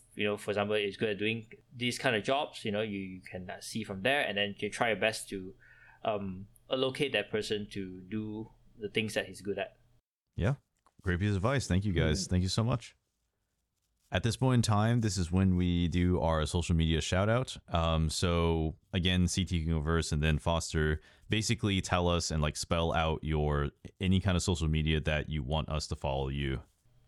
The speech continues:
Speaker 1: Oh, okay. Yeah, I'll start first. So yeah, you can reach me out on Twitter. My handle is, uh, C T Wolf eight eight. That's, like, C T W O L F eighty-eight. And on the sidelines, I do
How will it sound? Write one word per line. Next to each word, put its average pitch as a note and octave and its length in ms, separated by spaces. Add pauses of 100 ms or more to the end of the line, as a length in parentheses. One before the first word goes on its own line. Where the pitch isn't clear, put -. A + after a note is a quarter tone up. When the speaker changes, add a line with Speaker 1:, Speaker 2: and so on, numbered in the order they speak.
Speaker 1:
Oh, G2+ 200 (180)
okay. - 340 (140)
Yeah, A2 220
I'll G#2 100
start G#2 300
first. - 440
So A2 200 (120)
yeah, D3+ 160
you C3+ 60
can C3+ 340 (120)
reach D#3+ 240
me D#3 120
out C#3 180
on G#2+ 400
Twitter. B2 400 (380)
My - 120
handle A2 340
is, G2 200
uh, F2+ 100
C - 260
T A2 680 (160)
Wolf A2 320
eight G2+ 160
eight. G2 200
That's, - 260
like, - 200
C G#2+ 320
T G#2 680 (120)
W G2+ 320
O G2 200
L F#2 340
F - 360 (520)
eighty-eight. G2 540 (880)
And G2+ 200
on G2+ 260
the G2 80
sidelines, G#2+ 500
I G2 160
do G#2+ 300